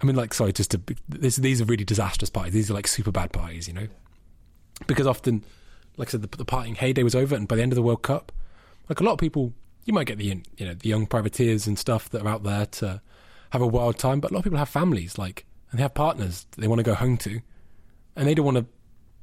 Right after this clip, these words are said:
they, they don't wanna have, like, a ten-hour drive the next day hungover. They wanna go and have a nice time with their family. Remember this one time, we used to have <laughs> this, uh,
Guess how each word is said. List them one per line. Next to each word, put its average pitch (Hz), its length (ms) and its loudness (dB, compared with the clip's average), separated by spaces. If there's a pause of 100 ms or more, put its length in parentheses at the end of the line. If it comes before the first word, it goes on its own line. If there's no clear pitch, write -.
they, 151 80 0
they 143 240 -2
don't 151 100 2
wanna 139 140 2
have, 123 100 -2
like, 113 100 -2
a - 40 -10
ten-hour 123 300 0
drive 120 200 2
the 117 60 0
next 113 180 -6
day 113 100 -2
hungover. 107 320 0
They 98 160 -6
wanna 123 160 0
go 113 100 -2
and 113 240 -4
have 107 140 -8
a 113 40 -2
nice 107 200 -2
time 104 180 -6
with 101 80 -4
their 95 100 -6
family. 110 380 -6 (500)
Remember 143 160 2
this 123 140 2
one 147 180 4
time, 104 260 2
we 120 100 4
used 143 140 0
to - 80 0
have - 240 2 (100)
<laughs> - 80 -6
this, - 200 0
uh, 135 200 0